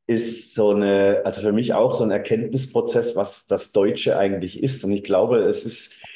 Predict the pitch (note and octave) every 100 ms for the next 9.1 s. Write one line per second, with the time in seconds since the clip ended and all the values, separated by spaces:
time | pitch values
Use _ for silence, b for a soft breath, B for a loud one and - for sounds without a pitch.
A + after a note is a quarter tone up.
0 | B B B _ G#2 A2 G#2+ G#2 G2 A#2
1 | C#3 A#2 A2 - B2+ - G#2+ A2 A#2 -
2 | G2+ - G2 G#2 - A#2 F#2 G2 - -
3 | - A2+ - G2 A#2 B2 C3 - A2 G#2+
4 | - G#2+ - - G2+ - - - G2+ E2
5 | D#2 - G2+ - G#2 G#2 G#2+ - A2+ -
6 | - - F#2+ G#2 G2+ G#2+ G2+ G#2 - B2
7 | C3 C3 - B B B B G#2+ G#2+ G#2
8 | G#2 G#2 G#2 G2+ G2 G2 G#2 G#2+ G2+ G2+
9 | -